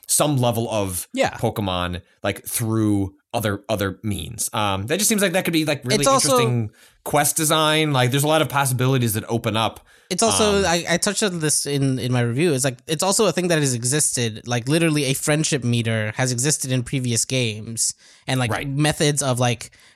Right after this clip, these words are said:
Speaker 2: playing catch with your Pokemon, cooking for them, like, interacting with them outside of the, uh, battle capture systems. Like, they're used, they're in,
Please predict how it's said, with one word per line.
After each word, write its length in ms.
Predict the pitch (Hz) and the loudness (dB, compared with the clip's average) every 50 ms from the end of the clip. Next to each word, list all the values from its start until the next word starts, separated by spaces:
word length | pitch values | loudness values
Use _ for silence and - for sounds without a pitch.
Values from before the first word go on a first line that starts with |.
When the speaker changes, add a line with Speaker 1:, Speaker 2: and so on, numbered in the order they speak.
| _ _ | _ _
Speaker 2:
playing 300 | - - 117 117 120 123 | -4 -2 0 0 0 0
catch 340 | 113 - 143 151 156 - - | 0 0 0 0 0 -2 -4
with 140 | 180 - - | -4 -4 -4
your 80 | 180 - | -4 0
Pokemon, 640 | - 220 196 - 175 156 131 120 113 107 104 104 - - | 2 2 2 2 0 0 2 2 0 0 -4 -6 -4 -2
cooking 340 | 226 214 - 196 175 160 135 | -2 0 0 0 -2 -2 -2
for 180 | - 165 139 | 0 0 0
them, 280 | 120 120 117 113 110 104 | 2 2 0 0 0 -2
like, 160 | 107 117 107 - | -2 -4 -4 -2
interacting 580 | 170 170 - - 165 151 151 - - 165 147 | -2 0 0 2 2 2 0 0 0 0 0
with 200 | 131 131 - - | 0 0 -2 -2
them 160 | 127 123 123 | -2 -2 0
outside 440 | 120 123 120 - - 123 120 120 117 | 0 -2 -2 -2 -2 -2 -2 -2 -2
of 320 | 120 113 110 110 110 - - - - | -2 -2 -4 -4 -8 -10 -14 -12 -6
the, 420 | 131 131 117 113 110 104 104 107 113 _ _ - - _ _ _ - | -4 -2 -2 -2 -2 -6 -8 -10 -14 _ _ -20 -20 _ _ _ -4
uh, 280 | 147 135 117 110 110 110 | -2 0 0 0 -2 -4
battle 640 | 107 110 - - 127 120 120 123 120 113 117 113 | -6 -8 -6 -2 0 0 2 2 0 0 -2 -4
capture 440 | 104 - - - - - - 117 107 | -4 -6 -8 -8 -6 -6 -6 -4 -4
systems. 760 | - - 120 - - - 117 113 113 113 113 - - - - - - - - - - - | -2 -2 -2 -2 -2 -4 -6 -8 -8 -6 -4 -2 0 0 -2 -4 -8 -20 -20 -10 -6 -6
Like, 180 | 127 117 - | -6 -4 -2
they're 160 | - 139 135 | 0 0 2
used, 380 | 127 123 139 156 135 - - - _ _ | 2 2 0 0 0 0 -2 -4 _ _
they're 200 | 135 135 131 131 - | -6 -4 -4 -2 0
in, 220 | 147 165 170 160 | 0 2 2 2